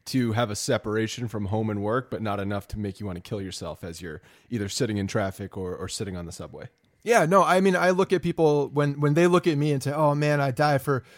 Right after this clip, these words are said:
Speaker 2: for working at home." Sometimes I'm like, "Man, I would love a little bit of a commute where I could just <laughs> hang out, listen to, uh, you know, a podcast or, you know, collect my thoughts and re-, and wind down from the day and then talk to, you know, other people during the day." And I know people don't like,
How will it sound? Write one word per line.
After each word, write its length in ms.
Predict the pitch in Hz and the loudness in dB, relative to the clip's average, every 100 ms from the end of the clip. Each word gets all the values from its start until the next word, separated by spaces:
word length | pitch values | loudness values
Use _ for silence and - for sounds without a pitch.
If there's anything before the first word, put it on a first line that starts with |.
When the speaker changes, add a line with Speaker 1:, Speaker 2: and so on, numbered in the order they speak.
| - | -20
Speaker 2:
for 160 | - 147 | 0 4
working 260 | 147 151 | 4 4
at 100 | 143 | 0
home." 360 | 139 147 127 123 | 2 2 2 0
Sometimes 340 | 202 247 185 | -2 2 4
I'm 120 | 143 139 | 4 2
like, 120 | 143 | 2
"Man, 220 | 165 160 | 2 2
I 80 | 160 | 2
would 160 | 165 | 0
love 220 | 135 160 139 | 4 4 6
a 20 | |
little 180 | 151 156 | 4 6
bit 120 | 156 | 4
of 100 | 135 | 2
a 60 | |
commute 320 | 127 151 180 170 | 0 2 4 6
where 80 | |
I 80 | 147 | 4
could 100 | 139 | 4
just 260 | 127 123 - - | -2 -4 -8 -20
<laughs> 60 | - | 0
hang 200 | 160 160 | 2 6
out, 320 | 165 175 165 | 8 6 6
listen 220 | 160 170 135 | 2 -2 0
to, 340 | 156 143 143 | 2 2 0
uh, 260 | 135 135 135 | -4 -6 -4
you 120 | 160 | -4
know, 80 | 147 | -2
a 80 | 151 | 2
podcast 680 | 160 156 - 175 208 - - - - | 4 4 6 6 6 2 -10 -20 -8
or, 420 | 160 156 160 147 - - | 2 6 8 6 2 -4
you 80 | 151 | 2
know, 80 | 156 | 2
collect 360 | - 165 160 | 4 2 4
my 160 | 160 147 | 2 2
thoughts 380 | 151 160 - - | 4 2 2 0
and 200 | 131 131 | 0 -2
re-, 100 | 160 | -2
and 220 | 135 127 | 0 0
wind 220 | 123 151 151 | 0 2 4
down 220 | 151 156 | 4 2
from 140 | 151 | 0
the 100 | 139 | -2
day 380 | 117 139 156 190 - - - | 0 2 2 2 -4 -20 0
and 140 | 160 | 4
then 80 | 185 | 4
talk 280 | - 175 - | 4 -2 0
to, 420 | 175 156 147 135 - _ | 2 2 0 -2 -8 _
you 100 | 151 | -4
know, 140 | 151 143 | -2 0
other 260 | 170 165 | 2 4
people 360 | 170 220 240 170 | 4 2 2 2
during 240 | 127 135 | 2 0
the 80 | 127 | -2
day." 200 | 127 120 | -4 -8
And 140 | 120 156 | -6 -2
I 40 | |
know 160 | 160 175 | 2 2
people 260 | 190 175 | 2 2
don't 200 | 156 156 | 2 2
like, 240 | 143 139 | 0 -4